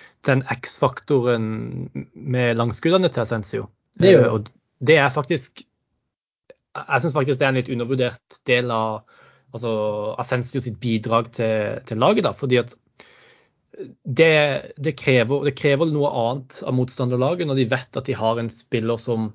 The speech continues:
Speaker 1: eh, kan skyte og kan score fra, eh, omtrent alle distanser, ikke sant? For det gjør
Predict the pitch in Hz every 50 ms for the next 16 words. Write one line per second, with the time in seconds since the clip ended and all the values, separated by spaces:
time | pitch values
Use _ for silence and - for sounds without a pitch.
0 | _ _ _ _ - - - _ _ _ _ _ _ _ _ - - 147 117 117
1 | 113 110 107 104 107 107 104 101 101 - - - 139 131 131 127 - - 143 123
2 | - - - 139 - - 151 151 139 - 139 123 113 110 123 123 - - 147 127
3 | 117 113 110 107 104 104 104 104 104 104 101 101 - 180 151 127 131 - 131 131
4 | 131 - 123 120 120 120 117 117 120 127 131 127 123 - - 135 139 160 - -
5 | - 113 104 - - 131 135 131 - 143 139 131 151 139 135 135 131 123